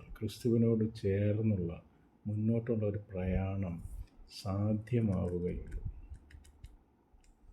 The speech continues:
ഈ ഒരു തിരിച്ചറിവിലേക്ക് കർത്താവ് നമ്മളെ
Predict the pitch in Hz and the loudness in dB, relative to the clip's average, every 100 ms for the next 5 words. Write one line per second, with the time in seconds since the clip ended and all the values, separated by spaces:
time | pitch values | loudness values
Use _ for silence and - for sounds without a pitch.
0 | - - - - - 156 160 - 123 113 | -16 -10 -10 -10 -2 4 4 4 2 2
1 | 113 - 123 104 95 92 92 90 87 - | 2 6 6 6 4 0 -2 -8 -12 -14
2 | _ - 104 - 107 104 101 95 92 90 | _ -6 -4 -2 0 4 4 2 2 0